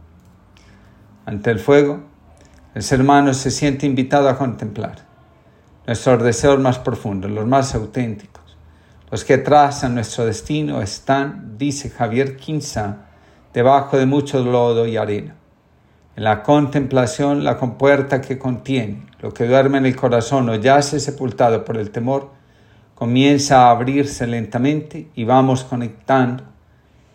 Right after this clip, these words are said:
con las fuentes de las que nacen las fuerzas que nos conectan con la vida.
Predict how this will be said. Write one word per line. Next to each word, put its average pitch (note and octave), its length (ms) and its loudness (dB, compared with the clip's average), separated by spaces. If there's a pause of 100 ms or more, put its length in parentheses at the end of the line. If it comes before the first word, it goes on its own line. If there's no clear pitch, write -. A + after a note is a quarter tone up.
(280)
con D#3+ 360 4
las A2+ 280 4
fuentes C#3 840 -2
de B2 120 2
las C#3 300 2
que - 180 -4
nacen C#3 920 -2
las A#2 260 0
fuerzas C#3+ 640 0
que D3 120 -10
nos C3 180 -4
conectan A2+ 540 -8
con A2 160 -12
la A2 80 -6
vida. G#2 240 -8